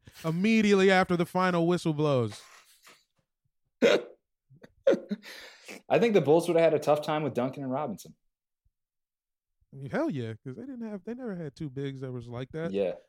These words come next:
Speaker 1: And especially not if Rodman's on, uh, W C W Nitro.
Speaker 2: Oh, God. That, that was,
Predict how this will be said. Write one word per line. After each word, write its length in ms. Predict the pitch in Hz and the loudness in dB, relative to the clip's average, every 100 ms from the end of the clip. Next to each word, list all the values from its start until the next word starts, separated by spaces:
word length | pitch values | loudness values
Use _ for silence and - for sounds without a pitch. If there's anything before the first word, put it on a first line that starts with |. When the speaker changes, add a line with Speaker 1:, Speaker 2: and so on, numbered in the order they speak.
| - | -12
Speaker 1:
And 80 | |
especially 440 | 135 - 175 190 160 | -10 -2 -2 -2 -4
not 200 | 151 165 | -2 -2
if 120 | 123 | -2
Rodman's 440 | 131 160 160 139 | -2 -2 -4 -6
on, 300 | 139 139 127 120 | -6 -6 -8 -12
uh, 260 | 127 127 123 | -8 -6 -6
W 260 | 120 139 143 | -8 -8 -8
C 240 | - 143 123 120 147 135 | -10 -12 -12 -18 -20 -8
W 380 | 139 139 131 123 | -8 -6 -8 -6
Nitro. 480 | 131 - 139 143 151 | -8 -6 -6 -6 -6
Speaker 2:
Oh, 180 | 98 - - | -14 -16 -10
God. 440 | 127 - 92 82 - _ - | -10 -8 -12 -16 -20 _ -2
That, 260 | 139 - - | -2 -2 -4
that 200 | 160 156 | -4 -2
was, 160 | 123 | -4